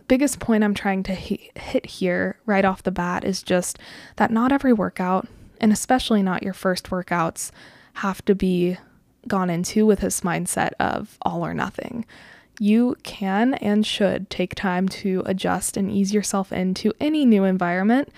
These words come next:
And even if you've been going to the same place for a long time, sometimes it's great to just take a step back, do a reset, <laughs> and make sure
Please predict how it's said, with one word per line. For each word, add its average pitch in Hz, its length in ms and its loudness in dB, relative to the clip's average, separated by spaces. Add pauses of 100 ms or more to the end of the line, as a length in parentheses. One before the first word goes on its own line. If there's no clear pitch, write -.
(320)
And 220 180 2
even 277 220 4
if 294 100 0
you've 277 160 4
been 240 160 6
going 196 220 2
to 208 60 0
the 208 80 2
same 190 280 -2
place 180 260 -4
for - 140 -2
a 190 60 0
long 185 240 -2
time, 185 400 0 (340)
sometimes 269 440 0
it's 262 180 2
great - 280 -6
to 196 100 -6
just 190 300 -4
take - 240 -4
a 220 40 -4
step - 260 -6
back, 175 380 -6 (220)
do 262 200 4
a 247 80 2
reset, 196 600 -2
<laughs> - 40 -20
and 220 420 2
make 233 180 4
sure 190 400 0